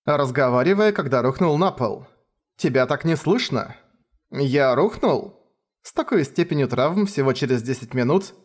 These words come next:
Какой же ты слабак!" "Я же говорил, что у меня слабая конституция, не так ли? Однако благодаря этому я познакомился с тобой. То, как думает Пиа-сан, приятный аромат". Последовал удар по лицу.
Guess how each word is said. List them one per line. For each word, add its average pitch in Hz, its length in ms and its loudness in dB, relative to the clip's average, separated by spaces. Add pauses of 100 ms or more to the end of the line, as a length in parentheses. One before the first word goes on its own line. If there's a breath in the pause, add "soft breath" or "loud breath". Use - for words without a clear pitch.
(240)
Какой 151 400 0
же 247 140 -2
ты 139 120 -2
слабак!" 123 600 -2 (500)
"Я 151 240 0
же 135 120 -2
говорил, 139 420 2
что - 180 -2
у 180 40 2
меня 147 200 0
слабая 135 380 0
конституция, 135 680 -2
не 117 140 0
так 240 240 0
ли? 117 240 -2 (580 loud breath)
Однако 208 380 0
благодаря 131 400 2
этому 202 380 0
я 151 100 4
познакомился 135 640 0
с - 60 -10
тобой. 202 480 0 (360)
То, 311 160 0
как 151 200 -2
думает 139 320 0
Пиа-сан, 139 720 2 (360)
приятный 214 640 2
аромат". 151 580 0 (440)
Последовал 123 640 0
удар 160 240 2
по - 100 -4
лицу. 131 480 -2